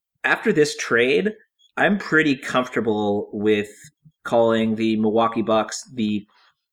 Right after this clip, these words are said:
favorite to come out of the Eastern Conference. And Jeremy, maybe you don't wanna hear that, but I mean, they've been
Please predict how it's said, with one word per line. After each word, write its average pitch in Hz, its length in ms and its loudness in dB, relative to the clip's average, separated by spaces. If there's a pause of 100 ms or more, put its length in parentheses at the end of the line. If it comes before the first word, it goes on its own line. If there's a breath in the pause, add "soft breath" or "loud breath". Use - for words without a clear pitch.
(180)
favorite 113 480 0
to 104 240 -2
come 110 220 -6
out 104 120 -2
of 101 60 -4
the 104 60 -2
Eastern 107 280 -6
Conference. 101 540 -6
And 107 380 -6 (320 soft breath)
Jeremy, 135 340 2
maybe 127 200 0
you 123 120 4
don't 127 140 2
wanna 120 180 2
hear 117 180 0
that, 196 320 2 (220)
but 117 400 4 (680)
I 131 60 -2
mean, 123 220 -2
they've 147 260 2
been 120 240 0